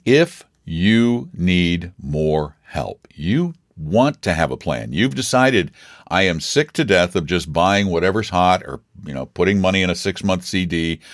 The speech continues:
hoping I know what the market's gonna do in the future," which you don't know. And you want a little help, just a nudge in the right direction. Or you need somebody to look at that portfolio that has thirty-five different securities in it, and you're really not sure if they even work together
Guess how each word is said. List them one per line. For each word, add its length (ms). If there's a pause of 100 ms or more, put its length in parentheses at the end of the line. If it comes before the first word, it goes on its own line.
(160)
hoping 300
I 140
know 220
what 240
the 80
market's 340
gonna 180
do 120
in 80
the 40
future," 300
which 180
you 100
don't 400
know. 360 (560)
And 400
you 160
want 240
a 40
little 260
help, 220
just 260 (160)
a 80
nudge 580 (340)
in 100
the 80
right 160
direction. 540
Or 240
you 120
need 180
somebody 280
to 80
look 300
at 80
that 200
portfolio 540
that 140
has 180
thirty-five 640
different 380
securities 580
in 120
it, 160 (360)
and 140
you're 100
really 360
not 200
sure 220
if 80
they 140
even 260
work 260
together 520